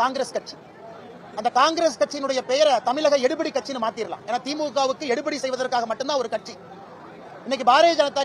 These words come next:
கட்சி ஒரு ஒரு மாநிலத்திலும், புதிய மாநிலத்தில் ஆட்சிக்கு வந்துகிட்டே இருக்கிறோம்.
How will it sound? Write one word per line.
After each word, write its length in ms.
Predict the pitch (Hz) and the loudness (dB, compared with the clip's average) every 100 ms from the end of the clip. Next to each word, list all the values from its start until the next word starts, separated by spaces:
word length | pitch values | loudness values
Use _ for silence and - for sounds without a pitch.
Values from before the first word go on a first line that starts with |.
| 269 | -2
கட்சி 200 | - 311 254 | -6 -6 -2
ஒரு 140 | 269 311 | 0 2
ஒரு 100 | 302 247 | 2 2
மாநிலத்திலும், 500 | 269 294 277 294 330 269 | 0 0 0 -2 -4 -4
புதிய 180 | 320 330 | 2 4
மாநிலத்தில் 380 | 285 277 262 262 | 2 0 0 0
ஆட்சிக்கு 280 | 262 269 233 | 0 -2 -4
வந்துகிட்டே 280 | 240 240 233 | -4 -4 -4
இருக்கிறோம். 260 | 208 - | -4 -14